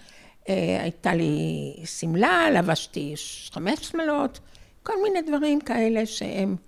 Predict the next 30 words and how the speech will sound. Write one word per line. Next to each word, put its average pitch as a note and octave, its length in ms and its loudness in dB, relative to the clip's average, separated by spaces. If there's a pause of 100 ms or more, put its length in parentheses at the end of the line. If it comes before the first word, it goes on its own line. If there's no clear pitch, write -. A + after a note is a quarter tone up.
(340)
גם G#3+ 80 2
אני A#3+ 160 2
חוטאת - 400 -4
בזה E3+ 220 -2
לפעמים. E3 520 -2 (680)
אה, G3+ 60 0 (1300)
אם C#4+ 160 4
זה D#4+ 200 -2
לא, C#4+ 580 2
זה G3 220 -2 (220)
מה A3 140 0
שקפקא C4 500 -4
אמר G#3+ 200 2
על G3 60 0
ספרים G#3+ 420 0
מבוגרים, A#3 600 0 (1000)
אבל G3+ 200 2
זה F3+ 160 -2
נכון, F#3+ 380 0 (100)
אם C4 140 4
זה C4+ 140 4
לא B3 120 6
גרזן A3 420 4
שחותך A#3 500 -4
בקרח, G3+ 560 -2 (320)
בשביל G#3 280 -2
מה A#3+ 160 2
צריך C4+ 360 -6
את G3 120 -4
זה? F3 120 -4